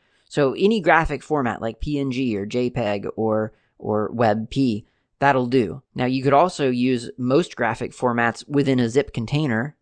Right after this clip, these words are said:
dot C B Z specifically, and a lot of, some people may have a comic book reader on their system and be able to open it just as an e-,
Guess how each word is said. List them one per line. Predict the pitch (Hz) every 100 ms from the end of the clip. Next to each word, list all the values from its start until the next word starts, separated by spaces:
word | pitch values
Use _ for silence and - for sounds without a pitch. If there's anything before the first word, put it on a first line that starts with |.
| -
dot | 120 113 - _ _
C | - - 131
B | 123
Z | 113 135 127 110
specifically, | - 117 - 151 123 - 104 123 _ _ _
and | - 127 127
a | 131
lot | 135 120 131 165
of, | 147 117 123 - 123
some | 120 151 180
people | 160 131 123 170 180 _ _ _
may | 135 156
have | 147 135
a | 127
comic | - 131 131 127
book | 110 117
reader | 110 107 127 - _ _ -
on | 113 110
their | 107
system | - 101 - 135
and | 113 127
be | 123
able | 120
to | 120
open | - 120 - 113
it | 117 -
just | 117 -
as | - 117
an | 117
e-, | 104 127